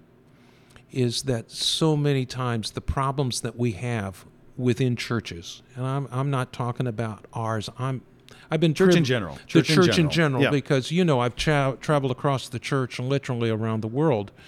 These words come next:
Speaker 1: and the problem is so often it's me focused, it's about me.
Speaker 2: Yeah.
Speaker 1: Uh, and that's expressed in a variety of ways, some of which is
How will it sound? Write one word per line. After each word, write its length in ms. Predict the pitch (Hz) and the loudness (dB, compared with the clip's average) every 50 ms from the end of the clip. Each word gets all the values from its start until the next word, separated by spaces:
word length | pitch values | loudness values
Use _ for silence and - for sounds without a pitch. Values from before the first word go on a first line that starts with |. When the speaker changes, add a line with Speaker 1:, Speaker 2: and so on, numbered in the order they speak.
| - - - - - - - - - | -20 -20 -20 -20 -20 -20 -20 -16 -6
Speaker 1:
and 120 | - 135 127 | -4 -2 -2
the 60 | 131 | -2
problem 460 | - - 147 139 139 143 143 139 131 | 0 0 0 0 2 0 0 0 0
is 380 | 123 113 110 107 92 - - - - _ _ - _ - - | 0 0 0 -2 -4 -6 -8 -10 -14 _ _ -20 _ -16 -10
so 300 | - - - 151 127 127 | -6 0 2 4 4 4
often 340 | 123 117 - - 131 117 | 2 0 -2 -2 -4 -2
it's 240 | 117 117 117 - - | -2 -2 -4 -4 -4
me 240 | 120 117 117 117 113 | -2 -2 0 0 -2
focused, 580 | 107 - - 113 107 101 - 104 92 - - - - | -2 -4 -4 -4 -4 -4 -4 -6 -10 -10 -12 -10 -6
it's 220 | - 123 113 - - | -4 -4 -4 -4 -6
about 420 | 110 92 95 113 101 98 98 101 | -6 -4 -6 -6 -6 -6 -8 -8
me. 420 | 104 107 113 110 98 87 85 82 - - | -6 -4 -4 -4 -4 -6 -10 -14 -12 -8
Speaker 2:
Yeah. 180 | - 95 85 73 - - - - - - - - - | -6 -6 -6 -6 -10 -16 -20 -20 -20 -20 -20 -12 -8
Speaker 1:
Uh, 460 | 131 131 123 113 113 110 107 104 101 104 104 117 - _ - _ - - - _ _ _ - | -4 -4 -2 -2 -2 -4 -4 -6 -8 -10 -14 -18 -20 _ -20 _ -20 -20 -20 _ _ _ -8
and 160 | - 123 120 123 | -4 -4 0 0
that's 240 | 139 139 131 - | 0 0 0 -2
expressed 540 | 139 123 - - - - 135 123 120 - - | -6 -6 -6 -6 -4 -2 -2 -2 -2 -2 -2
in 120 | 143 120 113 | -2 -2 -2
a 60 | 107 | -4
variety 560 | 98 110 113 110 113 110 107 107 110 110 113 | -4 -4 -2 -2 -2 -2 -2 -4 -2 -2 -2
of 100 | 113 101 | -2 -2
ways, 300 | 107 113 110 101 98 98 | -2 -4 -2 -2 -4 -4
some 260 | - - - 127 120 120 | -4 -4 -4 -2 -4 -4
of 140 | 120 - | -6 -4
which 360 | - 113 117 110 107 - - 110 | -4 -4 -4 -4 -6 -6 -8 -6
is 320 | 104 104 98 87 - - | -6 -6 -8 -10 -12 -16